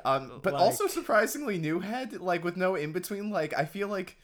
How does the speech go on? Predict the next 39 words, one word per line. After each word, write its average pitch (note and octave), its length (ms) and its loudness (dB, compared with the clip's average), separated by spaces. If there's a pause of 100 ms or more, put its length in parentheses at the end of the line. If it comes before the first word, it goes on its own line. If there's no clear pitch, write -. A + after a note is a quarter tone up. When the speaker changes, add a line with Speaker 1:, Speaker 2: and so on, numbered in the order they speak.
(180)
Speaker 1:
Coop, E3+ 220 -4
you D3+ 180 0
and E3+ 120 0
I, A2+ 260 4
like, A#2 260 -4
once A2 300 -4
we C3+ 120 -4
got G2 280 -2
on B2 180 0
the A#2+ 120 -6
old B2+ 240 -2
head C#3 220 -2
train, C3+ 400 -4
like, G#2 240 -2
we A2 100 -6
became, A2 440 -6
like, A2 140 -4
curmudgeonly G#2+ 760 -4
old G#2 380 -6
people. D3 580 -10 (360)
But, D3+ 200 -2
like, C#3 400 0 (560)
my, E3+ 260 2
my D#3 140 4
brother G3+ 340 0
is C3+ 200 -2
like, A2 400 0
yeah, A#2+ 200 -2 (180)
he'll D3+ 240 -2
watch D3+ 300 0
City B2+ 340 -4
Hunter G#2 340 -4
and G#2 220 -2
then A2+ 140 -2
in G#2+ 180 -4
the G#2 60 -6
same G2+ 320 -6
breath F#2+ 300 -4
watch, F#2 540 -6